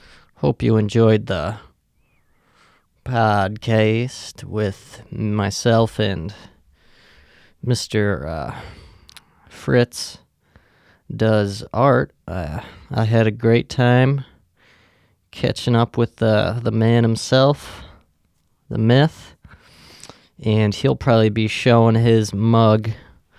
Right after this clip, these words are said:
on this show more often. Um, he's gonna be getting himself a nice little mic and, um, a nice little setup, so then his audio will be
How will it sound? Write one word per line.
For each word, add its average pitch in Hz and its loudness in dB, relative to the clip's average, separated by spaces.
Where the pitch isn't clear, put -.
on 120 2
this 107 2
show 113 4
more 117 0
often. 107 0
Um, 85 -6
he's 113 -8
gonna 95 -6
be 98 -8
getting 101 -2
himself 101 -4
a 113 -4
nice 104 -4
little 107 0
mic 110 2
and, 98 -2
um, 82 -4
a 127 -6
nice 113 -2
little 104 0
setup, 127 2
so - -14
then 101 -6
his 95 -12
audio 113 4
will 107 4
be 104 -4